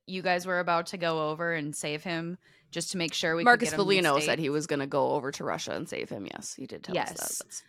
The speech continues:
Speaker 2: facts, yeah.
Speaker 1: Just bring him back. How do we pull Khan? Like, what mission do we need to do? 'Cause I'm willing to.
Speaker 2: I bet you, I mean, I'm surprised him and Leon haven't been like, "Hey, we're done.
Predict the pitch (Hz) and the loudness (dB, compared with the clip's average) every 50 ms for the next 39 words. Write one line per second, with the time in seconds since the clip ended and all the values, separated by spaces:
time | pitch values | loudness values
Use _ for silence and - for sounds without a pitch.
0 | _ _ - - - - - - - - - - - - _ _ _ _ - - | _ _ -12 -10 -10 -10 -14 -16 -18 -16 -16 -16 -18 -20 _ _ _ _ -10 -8
1 | 196 202 165 - 190 185 185 180 170 160 151 151 139 156 - - - - - - | -8 -6 -2 0 0 0 2 2 2 4 6 6 4 2 0 -6 -14 -12 -6 0
2 | 185 190 196 208 220 220 214 208 208 196 196 190 190 190 185 180 - - - - | 4 6 6 6 4 2 0 0 0 0 0 0 2 2 2 0 0 -4 -4 -2
3 | 185 165 156 151 156 156 - 160 143 143 120 90 120 156 185 220 190 180 175 - | 0 0 0 0 -2 -4 -4 -4 -4 -4 -4 -6 -8 -8 -6 -4 -2 -4 -4 -4
4 | - 165 175 190 208 196 196 180 170 170 - - 156 151 156 156 160 160 156 147 | -8 -6 -2 -2 -2 -2 -4 -6 -8 -8 -8 -10 -10 -8 -8 -6 -6 -6 -6 -6
5 | 151 147 151 143 143 - - 190 196 254 226 190 185 170 156 139 143 147 - - | -6 -6 -6 -6 -6 -2 0 2 2 2 2 2 0 0 0 -2 -4 -6 -8 -8
6 | 135 - - 165 165 - _ _ _ _ - - - 233 320 381 427 453 233 220 | -8 -8 -8 -10 -14 -16 _ _ _ _ -20 -12 -4 -2 0 2 2 2 2 2
7 | 262 294 294 277 262 - - 277 285 285 285 277 262 262 254 262 - 370 - 294 | 2 2 2 2 2 4 4 4 6 6 4 4 4 2 2 0 -2 0 2 2
8 | 262 262 262 - 262 247 240 233 220 220 226 220 214 214 220 196 185 190 185 180 | 2 2 2 0 0 0 0 0 -2 -2 0 0 2 2 2 0 0 0 0 0
9 | 185 185 185 180 185 175 - 190 170 139 - - - 170 196 190 170 147 143 135 | 2 2 2 0 0 4 4 6 6 6 4 0 0 0 2 6 8 8 8 6
10 | 131 135 131 160 | 6 2 -2 -6